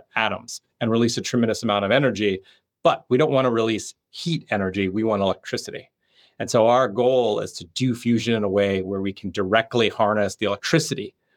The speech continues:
from that fusion reaction as electrons and get it out on the grid as soon as possible. So there's a whole bunch that goes into there.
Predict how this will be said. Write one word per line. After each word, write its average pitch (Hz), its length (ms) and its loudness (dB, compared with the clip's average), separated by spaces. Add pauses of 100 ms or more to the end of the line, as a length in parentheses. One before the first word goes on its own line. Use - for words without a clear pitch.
(120)
from 135 380 2
that 135 220 0
fusion 120 300 0
reaction 110 580 0 (240)
as 120 160 2
electrons - 680 -2 (180)
and 101 140 -4
get 110 140 4
it 104 100 4
out 101 120 4
on 95 180 2
the 95 60 -4
grid 98 280 0
as 98 100 -6
soon 101 160 -10
as 98 80 -10
possible. - 500 -12 (380)
So - 120 -2
there's 113 160 0
a 107 60 4
whole 147 180 4
bunch 123 260 2
that 127 80 -2
goes 101 240 0
into 107 320 0
there. 101 300 2